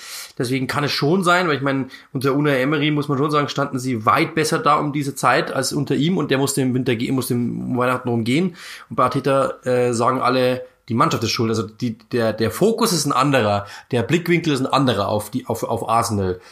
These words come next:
Der, der auf, äh, Unai Emerys Arsenal war totaler, da stand aber der Trainer davor. Und bei, bei Arteta ist so,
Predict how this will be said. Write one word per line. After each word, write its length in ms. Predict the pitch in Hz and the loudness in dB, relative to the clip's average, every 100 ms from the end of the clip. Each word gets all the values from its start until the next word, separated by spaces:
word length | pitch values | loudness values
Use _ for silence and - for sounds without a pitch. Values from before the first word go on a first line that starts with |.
| - - | -20 -4
Der, 500 | 113 113 113 110 - | 0 2 2 0 -4
der 340 | 107 123 123 117 | -2 2 4 2
auf, 380 | 120 - - - 113 - | 0 -4 -10 -8 -8 -4
äh, 320 | 120 117 113 | 0 2 2
Unai 280 | 123 131 123 | 2 2 2
Emerys 320 | 185 175 160 | 2 0 0
Arsenal 400 | 135 156 165 156 | 0 0 0 0
war 160 | 123 - | 0 0
totaler, 680 | 123 143 170 208 226 214 - | 0 2 4 4 2 0 -4
da 80 | 127 | -2
stand 180 | 135 | 0
aber 80 | 127 | 0
der 100 | 120 | 0
Trainer 240 | 117 131 120 | 0 0 0
davor. 560 | 107 135 139 202 208 - - - - | 0 0 2 2 0 -10 -20 -20 -6
Und 360 | 143 139 135 127 | -4 -4 -4 0
bei, 100 | 127 127 139 135 | 2 2 0 0
bei 80 | |
Arteta 340 | 127 123 156 165 | 0 0 0 2
ist 220 | 147 - | 0 0
so, 420 | 151 156 - 123 | 2 2 0 -8